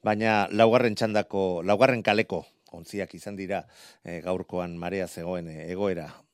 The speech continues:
horretan, ba, baldintzarik onenak zituztenak, eta horri etekina ateratzen jakin izan diotenak, ba, pauso polit bat eman dute, garaipena edo behintzat, eh, oso oso denbora politak lortu ahal izateko.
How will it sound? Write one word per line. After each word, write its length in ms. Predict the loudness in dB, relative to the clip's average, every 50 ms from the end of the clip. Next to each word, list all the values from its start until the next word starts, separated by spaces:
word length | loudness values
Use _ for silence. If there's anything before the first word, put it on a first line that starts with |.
| _ -10 -8
horretan, 480 | -6 -4 -4 -2 -2 -2 -4 -6 -10 _ _ -20 -20 -20 -20 -20 _ -14
ba, 600 | -10 -10 -10 -8 -10 -12 -12 -12 -12 -12 -14 -12 -8
baldintzarik 580 | -8 -6 -4 -4 -4 -2 -2 -4 -4 -6 -8
onenak 340 | -6 -6 -4 -4 -4 -4 -6
zituztenak, 580 | -6 -10 -8 -8 -8 -6 -4 -4 -4 -4 -6 -10 _ _ _ -2
eta 840 | 2 2 2 4 4 4 4 6 4 4 2 2 0 0 -2 -4 -2
horri 420 | 0 0 0 2 2 0 -2 -2 -4 -10 -20 -20 -12 -8
etekina 460 | -6 -4 -4 -4 -4 -6 -6 -4 -4
ateratzen 420 | -2 -2 0 -2 -2 -4 -6 -12
jakin 320 | -10 -12 -12 -10 -10 -12 -12 -12
izan 240 | -14 -12 -10 -10 -8
diotenak, 520 | -8 -8 -10 -8 -8 -8 -6 -8 -8 -8 _ _ _ _ _ _ _ _ _ _ _ _ _ _ _ _ _ -20 _ -6
ba, 120 | -6 -4 -2
pauso 240 | -4 -4 -4 -6 -8
polit 260 | -8 -6 -6 -4 -2
bat 140 | -2 -4 -4 -4
eman 160 | -8 -6 -6 -6
dute, 300 | -2 2 4 4 4 2 0 -16 -20 -20 -20 -20 _ _
garaipena 720 | -14 -10 -6 -2 -2 -2 0 0 -2 0 2 2 2 2 0 -2
edo 160 | -2 -2 -4 -4
behintzat, 500 | -6 -8 -8 -6 -4 -2 -2 -2 -4 -6
eh, 320 | -6 -4 -4 -6 -6 -6 -8
oso 300 | -8 -8 -8 -6 -6 -6
oso 220 | -6 -6 -8 -8 -8 -6 -8 -8 -10 -10 -10
denbora 360 | -10 -8 -4 -2 -2 0 -2 -2
politak 380 | -2 -6 -6 -2 -2 -2 -2 -2
lortu 320 | -2 -2 -2 -2 -4 -4 -2
ahal 140 | -2 -2 -4
izateko. 440 | -4 -6 -4 -4 -4 -4 -4 -4